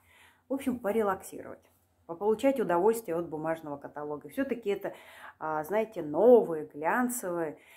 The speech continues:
э, журнал, э, полиграфией пахнет. Но это совсем другое. Вот кто привык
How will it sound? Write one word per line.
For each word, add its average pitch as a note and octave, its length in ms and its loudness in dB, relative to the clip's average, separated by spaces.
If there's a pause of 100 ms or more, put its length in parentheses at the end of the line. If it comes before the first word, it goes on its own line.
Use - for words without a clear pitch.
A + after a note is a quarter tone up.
(140)
э, E3 160 -4
журнал, E3 760 -2
э, D3 200 -6 (240)
полиграфией F#3+ 880 2
пахнет. D#3+ 640 -6
Но A3+ 220 -6
это A3+ 180 -4
совсем G#3+ 380 -6
другое. - 400 -16
Вот - 160 -18
кто C#4 200 -2
привык A#3 420 2